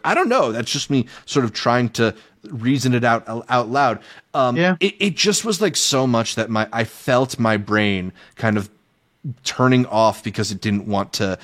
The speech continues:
Speaker 1: be working so <laughs> hard. And that, that's, like, a weird response to me, 'cause I like when movies give me work. It's just, like,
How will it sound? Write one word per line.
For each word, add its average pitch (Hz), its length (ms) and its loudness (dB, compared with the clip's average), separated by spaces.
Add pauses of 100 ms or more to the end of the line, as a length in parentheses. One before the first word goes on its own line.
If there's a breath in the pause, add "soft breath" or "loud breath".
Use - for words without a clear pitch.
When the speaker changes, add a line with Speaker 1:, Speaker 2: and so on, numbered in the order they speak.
(200 loud breath)
Speaker 1:
be 104 120 -2
working 92 400 -4
so - 240 -2
<laughs> - 160 -12
hard. 117 240 2 (160 loud breath)
And 180 160 0
that, 202 160 -2
that's, 214 220 -4
like, 233 160 0
a 226 60 2
weird 175 420 0
response 185 400 0
to 190 100 -4
me, 175 60 2
'cause 156 100 -2
I 185 120 4
like 185 340 0
when 151 100 2
movies 123 260 2
give 117 140 0
me 113 100 0
work. 107 220 -2
It's 131 100 -8
just, - 140 -4
like, - 160 -6